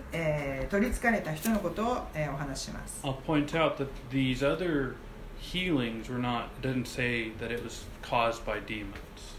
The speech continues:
Speaker 1: えー、この、えーと、他の癒された人たちというのは、その悪霊に取り、取り付けられているから目が見えないとか、そういう血が止まらないとかってことは言っていませんけれども、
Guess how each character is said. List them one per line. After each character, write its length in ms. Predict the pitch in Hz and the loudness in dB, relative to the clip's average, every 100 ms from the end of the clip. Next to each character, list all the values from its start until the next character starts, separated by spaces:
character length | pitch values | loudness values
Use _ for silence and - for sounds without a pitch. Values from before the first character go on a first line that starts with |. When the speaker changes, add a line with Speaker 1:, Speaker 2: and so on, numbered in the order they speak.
| - - - - | -10 -10 -10 -2
Speaker 1:
え 140 | 226 220 | 2 4
ー、 60 | |
こ 100 | 294 | 4
の、 60 | 311 330 339 - | 4 4 4 4
え 120 | 220 | 4
ー 60 | 226 | 4
と、 260 | 202 190 185 | 2 2 2
他 240 | 254 285 | 4 4
の 100 | 277 | 6
癒 220 | 254 277 | 6 6
さ 120 | 311 320 | 6 6
れ 120 | 311 | 6
た 120 | 208 | 6
人 200 | 208 220 | 4 4
た 120 | 190 | 2
ち 120 | 175 | 2
と 80 | 185 | 0
い 180 | 185 208 | 2 2
う 60 | 202 | 4
の 100 | 190 | 4
は、 140 | 202 | 4
そ 100 | 202 | 4
の 100 | - | 2
悪 180 | 180 233 | 2 4
霊 180 | 220 220 | 6 6
に 60 | |
取 120 | 226 | 4
り、 60 | 220 | 0
取 240 | - 240 277 | 2 2 2
り 60 | |
付 260 | 277 - 302 | 0 0 2
け 140 | 294 - - | 2 0 4
ら 100 | 302 | 4
れ 80 | 294 | 4
て 180 | 269 | 2
い 60 | 269 | 2
る 60 | 277 | 2
か 140 | 302 | 4
ら 160 | 311 269 | 6 6
目 140 | 233 | 4
が 100 | 196 | 4
見 120 | 180 180 | 2 -2
え 80 | 190 | 0
な 140 | 160 | 0
い 40 | 156 | 0
と 60 | |
か、 100 | - | -2
そ 160 | 151 175 | 2 4
う 40 | |
い 200 | 170 165 | 4 2
う 80 | 156 - | -2 -6
血 160 | - 175 | -2 2
が 200 | 170 170 | 2 2
止 100 | 165 | 2
ま 100 | 160 | 2
ら 120 | 165 | 0
な 120 | 160 | -2
い 40 | 151 | -2
と 80 | |
か 140 | 247 220 | 2 2
っ 60 | - - | 2 -2
て 80 | 254 | 0
こ 80 | 277 | 2
と 120 | 285 | 4
は 60 | 185 | 6
言 100 | 156 | 4
っ 20 | |
て 160 | 156 175 | 2 2
い 40 | |
ま 100 | 165 | 2
せ 140 | 180 | -2
ん 60 | 165 | -2
け 60 | 156 | -2
れ 80 | |
ど 100 | 151 | 4
も、 240 | 175 220 | 8 8